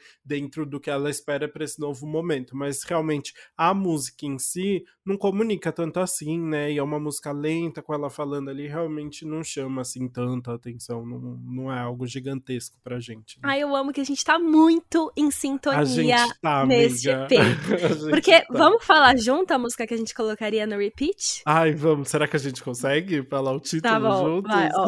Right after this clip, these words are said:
Speaker 2: Um,
Speaker 1: <laughs>
Speaker 2: dois, três.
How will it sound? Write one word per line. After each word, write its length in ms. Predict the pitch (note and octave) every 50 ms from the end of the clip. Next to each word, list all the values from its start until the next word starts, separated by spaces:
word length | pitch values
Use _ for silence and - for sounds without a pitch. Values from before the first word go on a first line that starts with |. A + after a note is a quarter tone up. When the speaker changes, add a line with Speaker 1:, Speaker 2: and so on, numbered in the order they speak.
| B3+ - G#3 G3+ A3+
Speaker 2:
Um, 480 | A3 A3 A3 A#3+ C#4 F4 G4+ A4 A#4+ -
Speaker 1:
<laughs> 240 | D3+ A#3 G3 - _
Speaker 2:
dois, 760 | F#3 F#3 A3 G#3+ G#3 G#3 G#3+ A3+ C#4 F#4+ G#4+ A4 - - - - _ _ _ _ _
três. 580 | - A#3 A3 G3+ F3 E3+ F3 - - - -